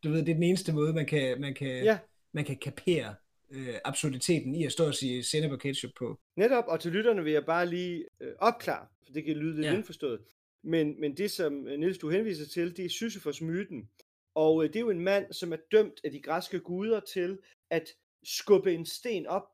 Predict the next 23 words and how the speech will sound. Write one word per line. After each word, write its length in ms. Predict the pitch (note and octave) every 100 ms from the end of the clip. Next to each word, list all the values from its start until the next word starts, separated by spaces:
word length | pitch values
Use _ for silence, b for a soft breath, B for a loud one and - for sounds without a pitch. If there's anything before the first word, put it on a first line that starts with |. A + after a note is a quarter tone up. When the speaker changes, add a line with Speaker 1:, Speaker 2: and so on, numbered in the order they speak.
| -
Speaker 2:
til 120 | F3+
toppen 340 | - F#3+ F#3+
af 40 | D#3+
et 100 | C#3
bjerg. 320 | F3+ E3+ A#2+ G#2+
Og 80 |
hver 160 | D#3 G#3+
gang 240 | F#3+ F3+
han 100 | D#3+
når 200 | D#3 C#3+
op 260 | C#3+ F3+ F3+ -
til 100 | D3
toppen 260 | D#3+ C#3+
af 60 | B2
bjerget 320 | F3+ D#3 A#2+
med 100 | A2+
stenen, 440 | A#2 D#4 C4+ F#3 E3 b _ -
så 200 | - A3+
ruller 400 | F#3+ F#3+ E3+ D#3+
den 240 | E3 D#3 _
ned 260 | F#3 G3+ F3+
til 180 | D#3+
bunden. 380 | D3+ D3+ G#2+ F#2+